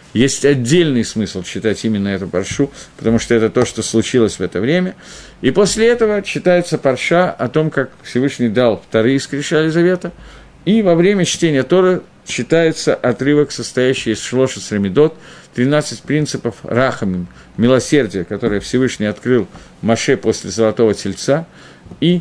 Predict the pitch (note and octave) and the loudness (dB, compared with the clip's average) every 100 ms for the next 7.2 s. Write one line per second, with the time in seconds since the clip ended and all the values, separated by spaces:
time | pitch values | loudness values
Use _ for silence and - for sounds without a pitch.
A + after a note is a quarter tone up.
0 | - G#2 A#2+ C3 G#3+ G3+ F#3+ E3 - D3+ | -2 -2 2 4 4 2 2 0 -2 -4
1 | - B2 C3 C#3 - A#2 G#2+ F#2+ G2+ D#2 | 0 0 0 -2 -8 -12 -6 -2 -2 -4
2 | D#2 - - C#3+ D#3 D3+ D3+ C#3+ A#2+ A2 | -8 -10 0 0 0 0 -2 0 -2 -4
3 | A2 - - - - - B2+ A2 - E3 | -6 -12 -20 -20 -20 -4 0 0 2 2
4 | C#3+ A2+ - G#2 E2+ F2 E2+ E2 - - | 2 -2 0 -2 -2 -4 -10 -10 -12 -18
5 | - - - D#3 F#3 F3 D3+ E3 D#3 B2+ | -20 -20 -2 0 2 2 2 4 4 2
6 | - D3+ A#2 G#2+ G#2+ G2 - A2+ G#3 G#3+ | 2 2 2 -2 -4 -4 -6 -2 0 0
7 | G3+ - | 0 -6